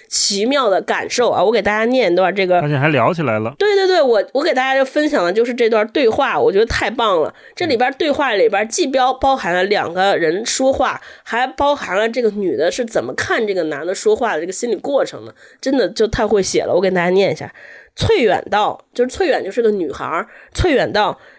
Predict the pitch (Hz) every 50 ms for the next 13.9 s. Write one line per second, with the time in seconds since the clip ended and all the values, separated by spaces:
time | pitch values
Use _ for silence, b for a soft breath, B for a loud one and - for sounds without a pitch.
0 | B _ 254 254 240 240 339 392 415 381 - 403 254 226 208 190 180 175 190 262
1 | 302 294 262 214 220 b b b b b b - - 285 294 302 285 285 269 277
2 | 277 262 214 - - - 240 247 247 247 240 240 240 220 220 214 196 180 165 160
3 | 143 - 160 - - - - 262 254 254 247 233 247 247 220 175 - B B B
4 | B B - 190 196 185 214 254 240 190 185 175 185 262 - - - 170 165 175
5 | 156 151 170 170 135 - - - _ - - 185 226 269 262 - - 208 214 247
6 | - 285 269 269 269 - 262 208 202 220 - 294 294 285 247 196 - 165 123 67
7 | - 214 - 233 165 B B B B B B - - 381 302 233 190 175 185 185
8 | 165 - - - 165 196 226 247 262 277 269 - 139 120 143 190 180 147 B B
9 | B B B B 254 247 208 190 - 294 311 311 294 302 269 233 202 220 233 202
10 | 175 - 160 131 85 - - - 165 - - _ _ - 277 285 240 - - 143
11 | 139 139 - - - - B B B B B B - 196 196 214 254 262 233 190
12 | 156 156 180 - 226 233 240 240 240 202 190 - 330 277 - 190 165 190 240 262
13 | 175 175 180 180 180 156 - - - - 196 151 - - - - -